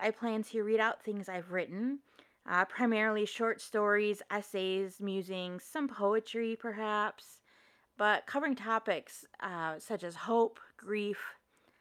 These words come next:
finding joy, mental health, singleness, discovering community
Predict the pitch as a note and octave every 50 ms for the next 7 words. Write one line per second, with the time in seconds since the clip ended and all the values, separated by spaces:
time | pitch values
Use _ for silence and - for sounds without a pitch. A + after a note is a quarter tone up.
0 | _ _ _ _ _ _ _ _ _ - - A#3+ A#3 A#3 A#3 A3 G#3+ F3 - G3
1 | F#3+ F3+ F3+ F3 F3 F#3+ G#3+ B3+ C#4+ C#4 C#4 C4 B3 - - - G3+ G3 G#3 A3
2 | A3 B3 A#3 G#3 G3 A3 G#3 G#3 G#3+ G#3 - - - - _ - - - - A#3+
3 | A3 G#3+ G3+ G#3 G#3 G#3 G3+ G3 G3 G3+ F#3+ - - - - - _ _ _ _
4 | _ _ _ _ _ _ _ _ _ _ - G3 G3 - - G#3+ G#3 G3 G3 F#3+
5 | F3+ - - - A3+ A#3+ A#3+ A#3 A3+ A3+ G#3+ G3 G#3+ G#3 G#3 G3+ G3+ G3+